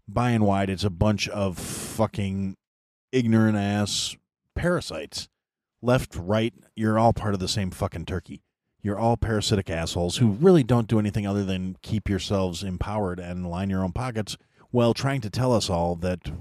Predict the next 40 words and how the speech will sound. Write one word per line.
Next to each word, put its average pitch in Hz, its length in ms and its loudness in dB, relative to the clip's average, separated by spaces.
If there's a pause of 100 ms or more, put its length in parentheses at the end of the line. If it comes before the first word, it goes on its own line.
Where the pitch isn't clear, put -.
(140)
they 90 160 -2
are 87 220 0
w-, 85 320 -10
there 98 240 2
for 90 280 0
us 101 240 0
and 82 200 -8 (320)
they're 110 180 8
the 101 80 4
only 95 200 4
thing 98 180 -2
that's 92 160 -4
gonna 87 180 -2
save 98 400 -2
the 92 80 -4
country 98 400 -2
and 73 100 -12
save 95 420 -4
this 101 260 -2
and 73 120 -10
save 98 300 -4
that. 107 180 -2 (440)
Every 120 160 2
time 117 220 2
I 113 60 2
hear 110 160 4
somebody 110 220 2
say, 107 120 0
"Well, 120 300 8
uh, 156 180 8
this 190 220 10
is 139 100 6
a, 123 80 6
the 101 240 -2
biggest 180 380 6
threat 185 220 4
to 143 60 2
our 156 200 4
democracy." 170 600 2 (360)
No, 185 320 6